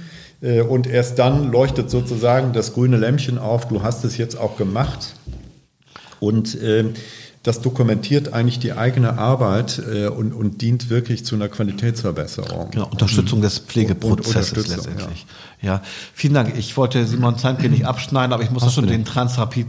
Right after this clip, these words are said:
Speaker 2: loswerden.
Speaker 3: <laughs>
Speaker 2: Äh, Simon, hast du eine weitere Frage an Professor Görres?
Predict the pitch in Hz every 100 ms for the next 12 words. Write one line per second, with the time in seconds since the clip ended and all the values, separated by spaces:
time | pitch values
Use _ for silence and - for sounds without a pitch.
0 | - - 123 139 - 147 143 156 151 135
1 | - - - - 135 127 131 123 139 139
2 | 131 127 - 160 147 - 131 127 160 156
3 | 113 101 - 101 98 101 98 101 - 107
4 | 107 110 98 120 147 165 -